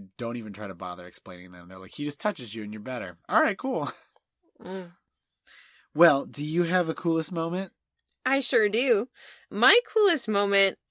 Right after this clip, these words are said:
Speaker 2: I think, is mostly just due to the, I, I love the fun nature of the art, uh, where we get to see Jean Grey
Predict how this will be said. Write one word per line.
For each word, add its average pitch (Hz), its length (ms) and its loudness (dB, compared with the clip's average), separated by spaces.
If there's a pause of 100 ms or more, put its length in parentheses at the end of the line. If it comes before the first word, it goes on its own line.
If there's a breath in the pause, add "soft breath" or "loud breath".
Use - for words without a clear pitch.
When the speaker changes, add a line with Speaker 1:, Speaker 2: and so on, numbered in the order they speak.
(240)
Speaker 2:
I 190 180 4
think, 196 360 0 (600)
is 190 220 2
mostly 202 500 2
just 202 320 0
due 196 220 2
to 196 220 -4
the, 180 140 -4 (100)
I, 190 260 2
I 196 120 2
love 202 260 2
the 202 100 2
fun 196 360 2
nature 202 420 2
of 180 240 0
the 175 240 -4 (100)
art, 185 500 4
uh, 180 260 4
where 185 200 0
we 180 160 -4
get 185 200 0
to 196 120 -4
see 180 540 -2 (120)
Jean 196 300 0
Grey 185 420 2